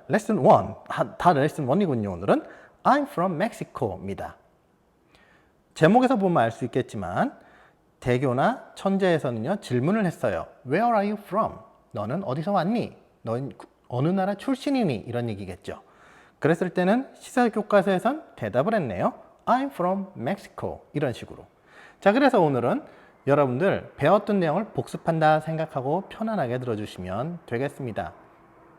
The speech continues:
좀 여유가 되는 친구들은 영어 노트하고 필기독을 꺼내서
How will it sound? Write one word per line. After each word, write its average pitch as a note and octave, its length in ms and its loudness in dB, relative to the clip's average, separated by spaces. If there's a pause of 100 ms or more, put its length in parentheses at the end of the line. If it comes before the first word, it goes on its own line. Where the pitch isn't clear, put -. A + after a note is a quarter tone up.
(320)
좀 G#3+ 180 2
여유가 C#3 320 2
되는 D#3+ 240 0
친구들은 D#3+ 560 0 (380)
영어 G#3 240 2
노트하고 D3+ 720 -2
필기독을 D3+ 540 -4
꺼내서 B2 680 -2